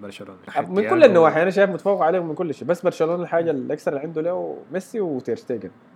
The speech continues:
Speaker 2: ده ال-، ده النقطتين بس اللي أحسن فيها من بايرن، لكن غير كده بايرن
Speaker 1: تيا-
Speaker 2: يتفوق على باقي فريق برشلونة.
Speaker 1: تياجو الكانتارا ممكن بيلعب آخر مبارياته، ممكن يمشي ليفربول. لكن ترى موضوع ليوم تاني.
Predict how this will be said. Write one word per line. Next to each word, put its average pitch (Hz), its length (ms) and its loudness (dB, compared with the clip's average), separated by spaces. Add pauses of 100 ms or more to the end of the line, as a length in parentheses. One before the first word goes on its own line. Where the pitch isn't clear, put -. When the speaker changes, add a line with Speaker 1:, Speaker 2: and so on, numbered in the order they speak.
(160)
Speaker 2:
ده 113 140 -6
ال-، 110 340 -10
ده 139 120 0
النقطتين 143 460 -2
بس 156 120 -2
اللي 123 100 0
أحسن - 200 -8
فيها 117 160 -6
من 107 120 -10
بايرن، 98 340 -10
لكن 139 200 -10
غير 135 120 -2
كده 139 180 -4
بايرن 131 240 -2 (120)
Speaker 1:
تيا- - 40 -14 (540)
Speaker 2:
يتفوق 117 380 -4
على 95 160 -8
باقي 95 140 -12 (320)
فريق 95 160 -10
برشلونة. 95 220 -18
Speaker 1:
تياجو 139 300 -6
الكانتارا 151 520 -4
ممكن 165 520 -8 (140)
بيلعب 147 280 -8
آخر 143 220 -8
مبارياته، 113 480 -12
ممكن 113 260 -18
يمشي 110 180 -14
ليفربول. 95 440 -12 (680)
لكن 131 120 -10
ترى 120 140 -10
موضوع 107 400 -12 (340)
ليوم 113 160 -10
تاني. 92 220 -16